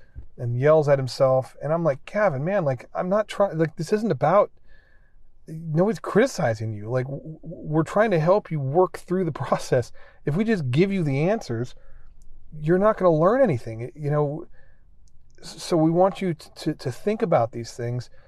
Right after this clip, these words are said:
and try and figure out the answers on your own. And if you can't, we're here to help you." You know, I mean, that, that's the whole, that's the whole, our, our whole approach to everything with him is, like, "We need you to figure this out on your own. But if you can't,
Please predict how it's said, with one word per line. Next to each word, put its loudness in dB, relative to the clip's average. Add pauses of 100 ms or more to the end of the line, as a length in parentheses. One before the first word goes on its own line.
(360)
and 0
try 2
and -2
figure -2
out 4
the -4
answers -2
on 0
your 0
own. 0
And -2
if -8
you -8
can't, -4
we're -4
here -2
to -2
help -2
you." -18 (600)
You -6
know, 0
I 0
mean, 0
that, 2
that's 4
the -4
whole, 2
that's -14
the -8
whole, 6
our, 6
our 4
whole 2
approach 2
to -2
everything 0
with -6
him -4
is, -8
like, -10
"We -2
need 0
you -4
to -2
figure -4
this -4
out 4
on -2
your 2
own. 0
But -2
if -6
you -8
can't, -6